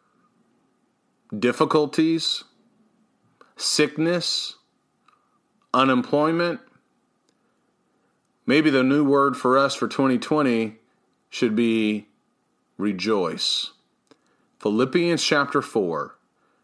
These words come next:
verse number four, it is a game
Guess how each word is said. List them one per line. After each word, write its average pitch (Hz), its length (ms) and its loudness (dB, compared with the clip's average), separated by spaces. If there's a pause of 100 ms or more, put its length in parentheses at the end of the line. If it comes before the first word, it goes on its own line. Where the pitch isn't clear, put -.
(140)
verse 113 460 0
number 127 240 2
four, 82 600 -2 (760)
it 92 120 -4
is 92 160 0
a 87 260 -2
game 101 1000 -4